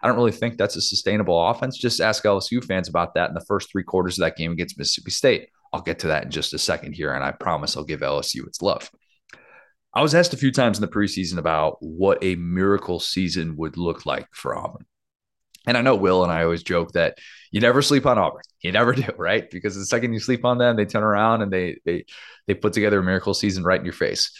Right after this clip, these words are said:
But it's just a team with a lot of holes. It's a lot of holes. It's a lack of talent. And that's on Brian Harsin. It is. I've praised the way that he has handled everything post-coup, and he deserves credit for that. He really does.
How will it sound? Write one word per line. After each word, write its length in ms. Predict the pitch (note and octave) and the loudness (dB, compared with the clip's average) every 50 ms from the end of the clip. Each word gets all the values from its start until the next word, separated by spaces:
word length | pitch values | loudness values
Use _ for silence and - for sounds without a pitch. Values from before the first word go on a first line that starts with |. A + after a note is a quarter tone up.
| - - - - - - _ _ _ _ _ _ _ _ - | -20 -20 -20 -20 -20 -20 _ _ _ _ _ _ _ _ -2
But 120 | - - A#2+ | -2 0 0
it's 100 | A#2 - | 2 0
just 200 | F3+ F3+ - E3+ | 0 2 2 2
a 40 | |
team 220 | C3+ - D#3 F3 E3+ | 2 2 2 4 4
with 80 | E3 | 2
a 80 | C#3 B2 | 2 0
lot 160 | C3 C#3+ D#3+ | 0 -2 -2
of 60 | C3+ | 2
holes. 360 | A2+ C3+ D3 E3 D3 - - - - - - - - - - - - | 4 6 6 6 6 4 0 -4 -4 -6 -6 -8 -8 -10 -10 -8 -4
It's 160 | - - - | -4 -2 -2
a 60 | A2 G2 | -2 -2
lot 280 | E2+ F2 F#2 G2+ B2 | 0 0 2 2 2
of 80 | B2+ - | 2 2
holes. 520 | - G2 F#2+ A#2 C#3 C3+ - - - _ - - | 2 2 2 2 2 0 -4 -8 -10 _ -14 -14
It's 160 | - - - | -10 -6 -6
a 40 | F2 | -6
lack 460 | D2 D2+ D#2+ D#2 D#2 D#2 F#2+ A#2 - | -6 -6 -8 -4 -2 -2 -2 -2 -2
of 80 | E3 - | -4 -2
talent. 380 | - F2+ E2+ F2 G2 A2+ - - _ _ _ - - _ _ _ _ _ - | 0 0 2 2 2 0 -2 -4 _ _ _ -20 -20 _ _ _ _ _ -8
And 320 | - G#2 A2+ A2+ G#2 - - | -4 -4 -2 -2 -2 -4 -6
that's 260 | - - D#3 F3 - G3 | -6 -4 -4 -2 0 0
on 140 | G3+ F3 | 0 2
Brian 220 | D#3+ F3+ F3+ F3 D3 | 2 2 2 4 2
Harsin. 500 | C3+ D3 F#3+ F#3+ - - - - - - _ _ _ - | 4 2 2 2 0 -4 -6 -8 -14 -20 _ _ _ 2
It 140 | - D3+ D3+ | 4 6 6
is. 520 | D#3 F3+ D3+ - - - - - - - _ - | 6 6 4 2 0 -2 -4 -4 -6 -8 _ -6
I've 180 | F3 D#3+ - - | -6 -6 -6 -8
praised 400 | - - D3 D#3+ E3+ E3 - B2+ | 0 4 6 6 6 4 4 2
the 60 | B2 | 4
way 180 | B2 B2+ B2+ | 6 6 6
that 140 | A#2+ A2 F#2+ | 6 4 2
he 180 | - - A#2 A2+ | 0 -2 -2 -2
has 160 | G#2 F2+ - | 0 -2 -4
handled 400 | - G#2+ G#2+ G#2+ G#2 G2+ E2 - - _ _ _ - | -4 -2 0 0 0 0 -2 -6 -14 _ _ _ 0
everything 640 | B2 B2+ B2+ G#2 A2+ A2 F#2+ - - F2+ F2 E2 E2 | 0 0 2 2 0 0 0 0 -2 -4 -4 -4 -4
post-coup, 800 | - - A2 G#2+ G2+ - - - - - A2 F2 D2+ - - _ _ _ _ _ _ _ _ _ _ _ - | 0 2 2 2 2 -2 -6 -6 -2 0 0 0 0 -4 -10 _ _ _ _ _ _ _ _ _ _ _ -4
and 140 | A2+ A#2 G#2 | -2 -2 -2
he 160 | G2+ A#2+ C#3 | 0 0 2
deserves 400 | C#3 C#3 C3 A2 A#2+ A#2+ A2 - | 4 4 4 4 4 4 2 2
credit 320 | - - A2 G2+ F#2 E2+ - | 0 2 2 2 2 2 -2
for 80 | D2+ | -4
that. 160 | C#2+ D2 D2+ | -4 -4 -4
He 100 | - A2+ | -2 -2
really 280 | G#2+ A#2 C#3+ D#3+ D3+ B2+ | 0 2 4 4 4 6
does. 480 | G#2 A2+ B2 A2+ F2+ D2 - - - | 6 6 6 6 4 4 0 -4 -6